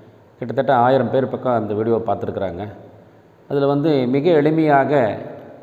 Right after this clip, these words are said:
pass ஆகிறது எப்படி அப்படிங்கிறத சொல்லியிருந்தோம். அதாவது, below average students, கணக்குனாவே ரொம்ப கஷ்டமா இருக்குது அப்படிங்கிறவங்களுக்கு, "இதை மட்டும் படிங்க" அப்படின்னு ஒரு restricted portions, குறைவான ஒரு பகுதி கொடுத்து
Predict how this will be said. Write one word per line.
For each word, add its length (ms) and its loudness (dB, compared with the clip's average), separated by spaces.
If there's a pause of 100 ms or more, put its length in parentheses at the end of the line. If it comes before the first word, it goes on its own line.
(100)
pass 300 -4
ஆகிறது 300 0
எப்படி 340 -4 (100)
அப்படிங்கிறத 400 -6 (100)
சொல்லியிருந்தோம். 420 -12
அதாவது, 420 0
below 320 0
average 420 0
students, 280 -6 (140)
கணக்குனாவே 500 0
ரொம்ப 280 0
கஷ்டமா 420 -2
இருக்குது 380 -4 (180)
அப்படிங்கிறவங்களுக்கு, 800 -6 (540)
"இதை 180 4
மட்டும் 320 0
படிங்க" 400 0 (140)
அப்படின்னு 320 -4
ஒரு 180 0
restricted 640 -6
portions, 500 -10 (520)
குறைவான 500 2
ஒரு 120 0
பகுதி 300 -2
கொடுத்து 360 -6